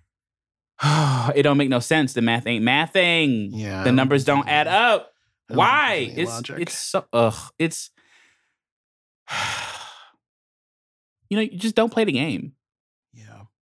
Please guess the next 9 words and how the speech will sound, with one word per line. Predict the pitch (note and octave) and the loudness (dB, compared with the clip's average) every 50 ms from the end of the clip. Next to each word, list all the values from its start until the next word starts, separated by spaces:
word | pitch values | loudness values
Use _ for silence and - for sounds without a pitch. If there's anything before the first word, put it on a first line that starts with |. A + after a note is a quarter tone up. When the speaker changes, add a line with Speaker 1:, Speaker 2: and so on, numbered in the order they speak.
| _ _ _ _ _ | _ _ _ _ _
Speaker 1:
It's | F3 F3 - | -6 -6 -2
fine. | - F#3 G#3 D#3 G2 E2 - - C3+ - _ _ _ _ _ _ _ _ _ _ _ _ _ _ _ _ _ _ _ _ _ _ _ - | -2 -2 0 0 -2 -6 -8 -12 -16 -18 _ _ _ _ _ _ _ _ _ _ _ _ _ _ _ _ _ _ _ _ _ _ _ -4
Speaker 2:
Devolver | D3+ C#3+ F#3 G#3 A#3+ A#3+ C4+ B3 | 2 4 4 6 6 6 4 4
Direct, | G#3+ G3 F3 F3 F#3 F3+ - - - | 6 6 6 6 4 2 0 -2 2
uh, | F3+ D#3+ D#3+ D#3+ D#3 D3+ D3+ D3 D3 C#3 - | 4 4 6 6 6 6 6 6 4 2 0
kinda | - - D3+ D3+ D#3 D3+ C#3+ | 0 0 2 4 4 2 2
touched | - - F3 - - - | 0 -2 -2 -2 -2 -2
on | A#2+ A2 G#2 F2+ | -4 -2 -4 -4
this. | F2+ A2 D#3 - - - - - | -4 -4 -4 -4 -6 -8 -10 -12